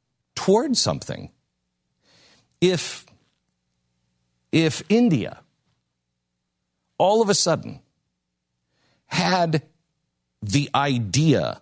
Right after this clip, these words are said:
the original idea of America and said, "Look at our Constitution." Now, I'd have to give it twenty-five years to see if it was stable.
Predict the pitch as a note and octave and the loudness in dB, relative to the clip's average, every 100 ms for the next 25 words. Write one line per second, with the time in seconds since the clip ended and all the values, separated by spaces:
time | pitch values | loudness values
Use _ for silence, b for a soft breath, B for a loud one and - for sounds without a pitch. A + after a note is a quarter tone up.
0 | - C#3 D#3 G#3 G3+ A3 C3 D3+ C3 F#2 | -2 0 2 2 2 2 2 0 -2 -2
1 | B2+ C3 D#2 - A2 G2 G#2 B2 F#2+ - | 0 2 2 -2 -2 0 2 2 0 -4
2 | G#1 - _ _ _ _ _ _ _ _ | -10 -12 _ _ _ _ _ _ _ _
3 | - D3 B2+ D3 C#3 B2+ A#2 G#2 _ _ | -2 0 2 2 2 0 -2 -6 _ _
4 | _ _ - C#3 F3+ D#3 D#3+ C#3+ G#2 F#2 | _ _ -2 0 0 0 0 0 -2 -2
5 | F2+ - C#2 - G1+ - _ _ _ _ | -4 -6 -6 -8 -10 -16 _ _ _ _
6 | _ _ _ _ - C#3 E3 F3+ E3 C3+ | _ _ _ _ -2 0 2 0 0 -2
7 | C#3 C#3 - C#3 C3 C3 G#2+ G2 B2+ A#2+ | -2 -2 0 2 2 2 0 0 2 2
8 | - G#2+ C3 G#2 - F#2 - C#3+ D#3+ C2+ | 0 0 0 -2 -2 -2 0 2 0 -2
9 | F2+ | -8